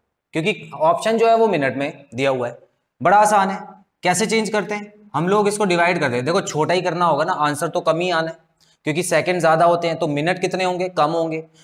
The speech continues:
तो कम होने के लिए हमको इसको सिक्सटी से डिवाइड कर देना, ठीक है, सिक्सटी से मल्टीप्लाई मत कर देना यहाँ पर। तो यहाँ पर जो टाइम आएगा, अब इसको हम देखो ट्वेल्व से काटेंगे, ट्वेल्व, सिक्स और ट्वेल्व, फ़ाइव। इसको मिक्स फ्रैक्शन में चेंज कर दो,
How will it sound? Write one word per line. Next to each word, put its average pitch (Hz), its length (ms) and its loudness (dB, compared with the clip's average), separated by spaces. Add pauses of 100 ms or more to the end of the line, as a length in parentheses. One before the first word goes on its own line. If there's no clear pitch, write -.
(120)
तो 165 80 0
कम 180 180 4
होने 196 260 2
के 196 100 -2
लिए 196 80 0
हमको 185 260 0
इसको 180 220 -4
सिक्सटी 151 340 -6
से 143 80 -2
डिवाइड 131 340 -2
कर 156 60 -4
देना, 139 240 -12 (680)
ठीक 156 100 0
है, 185 60 0
सिक्सटी 175 340 -2
से 196 80 0
मल्टीप्लाई 185 400 2
मत 202 160 -2
कर 151 80 0
देना 120 200 0
यहाँ 92 140 -8
पर। 82 180 -20 (460)
तो 143 40 -2
यहाँ 143 220 2
पर 160 540 -2
जो 143 100 -2
टाइम 160 320 0
आएगा, 156 280 2 (380)
अब 143 120 -2
इसको 156 240 -2
हम 165 140 -4
देखो 160 200 0
ट्वेल्व 156 280 0
से 170 120 -4
काटेंगे, 160 400 -2
ट्वेल्व, 151 320 -2
सिक्स 160 400 -8
और 139 160 -6
ट्वेल्व, 135 240 -2
फ़ाइव। 101 200 -12 (840)
इसको 147 200 -4
मिक्स 175 300 -2
फ्रैक्शन 180 300 -2
में 185 100 -4
चेंज 170 280 -2
कर 175 140 -4
दो, 175 220 -2